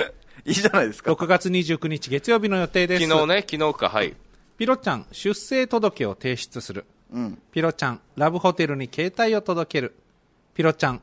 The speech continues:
Speaker 2: 酔っ払ってやらかした先輩を横目で見るの三本です。
Speaker 1: ほう。
Speaker 2: バーピロちゃんは二十二時から朝五時までです。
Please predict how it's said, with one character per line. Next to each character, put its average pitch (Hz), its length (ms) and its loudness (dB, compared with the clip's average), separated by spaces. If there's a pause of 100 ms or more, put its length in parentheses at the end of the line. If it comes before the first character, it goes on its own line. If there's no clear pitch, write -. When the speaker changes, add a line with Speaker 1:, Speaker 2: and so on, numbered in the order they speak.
Speaker 2:
酔 143 100 0
っ 147 140 -2
払 220 200 6
っ 214 120 -4
て - 80 0
や 202 140 6
ら 196 100 2
か 190 140 -2
し - 80 -10
た 175 80 2
先 156 280 -4
輩 135 200 2
を 127 100 0
横 117 280 -2
目 233 120 -4
で 220 120 2
見 214 120 2
る - 160 -2 (160)
の 208 160 0
三 226 240 0
本 208 200 4
で 196 140 2
す。 - 280 -10
Speaker 1:
ほ 139 320 6
う。 - 40 -20 (260)
Speaker 2:
バ 131 160 4
ー - 20 -6
ピ 131 80 -2
ロ 123 120 0
ち - 120 -6
ゃ 117 60 -2
ん 117 80 -6
は 170 180 0 (100)
二 123 160 -6
十 117 160 -2
二 117 160 -4
時 117 100 -6
か 113 140 -4
ら 101 180 -4
朝 117 200 -10
五 131 120 0
時 196 140 0
ま 247 140 -2
で 226 100 0
で 202 160 0
す。 - 220 -14